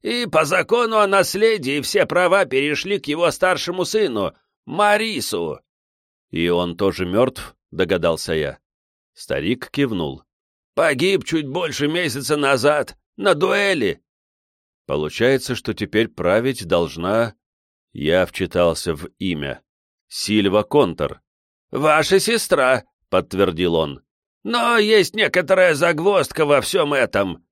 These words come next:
Сильва не может наследовать статус главы дома из-за того, что женщина. В уставе дома Контор ясно прописано, что у наследников мужчин первоочередные права.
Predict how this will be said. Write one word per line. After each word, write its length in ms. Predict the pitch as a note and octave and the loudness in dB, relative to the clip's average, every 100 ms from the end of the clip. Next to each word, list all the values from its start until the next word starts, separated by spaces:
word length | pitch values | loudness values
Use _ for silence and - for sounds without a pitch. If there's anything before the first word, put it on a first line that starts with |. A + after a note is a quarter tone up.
| _ _ _ | _ _ _
Сильва 480 | - B3 G#3+ G3 G#3+ | -6 -2 0 0 0
не 140 | A3 | -2
может 440 | A#3 A#3 G3 E3+ D3+ | -4 -2 0 -2 0
наследовать 680 | F#3 - G3+ G3+ D#3+ F3 | 0 0 0 0 2 0
статус 460 | - - F#3 F3+ C3 | 0 0 0 0 -4
главы 340 | F3+ F#3 F3 | 0 2 2
дома 480 | E3+ G#3 G3 E3 B2+ - _ - | 2 4 4 2 0 -2 _ -4
из-за 360 | A#3+ G3 A3 | -2 0 0
того, 340 | - A3 G#3+ G#3 | 2 2 4 2
что 240 | - F#3+ | 0 -4
женщина. 760 | D#3 G3+ C#3 G#2+ A#2 F#2+ D#2 - _ _ _ - | 0 0 0 0 -2 0 -4 -6 _ _ _ -18
В 160 | D#3 | -2
уставе 600 | A3 G#3+ - - G3 F#3+ F#3+ | 2 2 2 0 0 2 2
дома 360 | F3+ F#3+ F3+ | 4 4 2
Контор 480 | D3+ A3 A3 F3+ E3 | 2 4 4 2 0
ясно 540 | D#3+ F3 F#3+ - F#3 | 2 0 0 0 -2
прописано, 880 | F3 E3+ D3 F#3+ G3+ G3 F#3 F#3 E3 - _ | 2 0 0 -2 -2 -2 0 0 0 -6 _
что 280 | - - G3 | -10 -2 0
у 60 | |
наследников 800 | A3 A3 - G#3 A3 A3 F#3+ F#3+ | 2 0 2 0 2 0 2 0
мужчин 520 | C#3 F#3 D3+ - A3 G3 | 0 -4 -4 -2 -4 0
первоочередные 960 | F3+ E3+ F3 D#3+ E3 F3+ D#3+ E3 F3 | 2 4 4 2 0 0 -2 -2 -2
права. 460 | D3+ E3 E3 E3 G#2 | 0 2 4 2 0